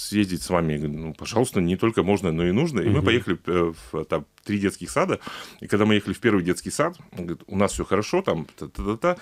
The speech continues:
Speaker 1: А, и вот так получилось, что вот м-, мой ребёнок тоже туда ходит. И мне как родителю интересно. И вот когда мы приехали в этот детский сад, в первый, во второй,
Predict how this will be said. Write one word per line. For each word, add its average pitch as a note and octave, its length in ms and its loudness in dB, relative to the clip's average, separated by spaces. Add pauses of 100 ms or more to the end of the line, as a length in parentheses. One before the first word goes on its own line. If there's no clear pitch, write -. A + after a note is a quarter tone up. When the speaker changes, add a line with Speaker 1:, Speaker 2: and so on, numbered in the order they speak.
(420)
Speaker 1:
А, E2+ 480 2
и G#2 160 -2
вот B2 160 2
так A2 180 -2
получилось, A2 400 0
что E2+ 120 -6
вот E2 200 -4
м-, F2+ 240 -6
мой A2+ 180 6
ребёнок G#2+ 320 4
тоже G2 220 0
туда D#2 200 -2
ходит. D#2 320 -6 (360)
И G#2 80 -4
мне A2 140 4
как - 180 -4
родителю G#2+ 380 2
интересно. F#2+ 480 0 (720)
И G#2+ 80 4
вот A2+ 120 2
когда A#2 280 2
мы A#2 100 2
приехали A#2 400 2
в G2 60 4
этот G#2 180 0
детский G#2+ 340 -2
сад, - 360 -2
в - 160 -18
первый, A#2+ 420 2 (640)
во G2+ 240 2
второй, C3 500 6